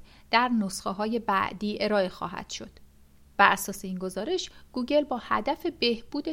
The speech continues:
تجربهٔ استفاده از دستیار هوشمند اسیستنت تلاش‌های زیادی کرده است. یکی از آنها قابلیت ارائهٔ تشخیص گفتار شخصی سازی شده است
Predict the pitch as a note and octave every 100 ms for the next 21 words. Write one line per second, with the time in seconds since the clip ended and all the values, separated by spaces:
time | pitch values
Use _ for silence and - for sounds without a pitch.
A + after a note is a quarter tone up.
0 | D#4+ A#3 A3 G3+ G3+ B3+ D4 - G#3+ -
1 | G#3 G#3 G#3 C4 C4+ - G3+ F#3+ - G3
2 | F#3+ F#3+ G3 F#3+ - F#3+ F#3 F3+ F#3+ -
3 | F#3+ - A3 G#3+ - - - - G3 F#3+
4 | F#3+ A#3+ C4 B3 G3+ G3 F3+ D3 - -
5 | - - - - - - - - B3+ C4
6 | D#4+ D#4 D#4 D#4 - E4 E4 - - -
7 | G#3 G3 G3+ G3 A#3+ C#4+ D4+ - G#3 G#3
8 | G3+ - C4+ D4 - A3 - - B3+ -
9 | B3+ G3 G3 - A3+ A#3+ A#3+ G#3+ G3+ -
10 | G3+ - G3 F#3+ F#3 - F#3 D#3 - -
11 | -